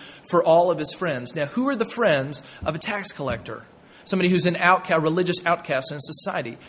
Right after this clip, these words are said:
It's other tax collectors and sinners, as they are called here. People who are on the outs of the official Jewish religion, who are not allowed to come to the temple and worship with their people, who are considered to be beyond the pale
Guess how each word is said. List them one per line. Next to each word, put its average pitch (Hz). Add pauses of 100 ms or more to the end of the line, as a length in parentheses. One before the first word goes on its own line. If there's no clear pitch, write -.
(220)
It's -
other 185
tax -
collectors 127
and 147
sinners, 147
as 131
they 139
are 123
called 123
here. 123
People 160 (280)
who 180
are 156
on 170
the 165
outs 175
of 160
the 147
official 156
Jewish 160
religion, 143
who 165
are 160
not 170
allowed 190
to 175
come 185
to 170
the 165
temple 170
and 143
worship 170
with 156
their 139
people, 135
who 175
are 165
considered 180
to 147
be 143
beyond 165
the 156
pale 151